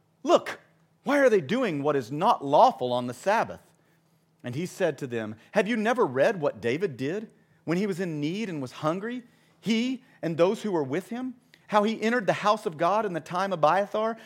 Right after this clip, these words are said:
the high priest, and ate the bread of the presence, which is not lawful for any but the priest to eat,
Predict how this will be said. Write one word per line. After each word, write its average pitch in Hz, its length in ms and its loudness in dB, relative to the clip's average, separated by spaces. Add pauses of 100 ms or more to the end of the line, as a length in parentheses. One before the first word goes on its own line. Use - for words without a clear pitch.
(140)
the 151 80 -2
high 196 200 4
priest, 208 400 -6
and 147 160 -6
ate 208 240 0
the 175 60 -4
bread 147 340 2
of 160 80 -6
the 135 80 -4
presence, 170 480 -2
which 156 180 -8
is 131 120 -10
not 165 220 -2
lawful 160 360 -2
for 151 240 -8
any 175 180 -6
but 151 160 -6
the 127 60 -10
priest - 400 -12
to - 140 -14
eat, 175 220 -8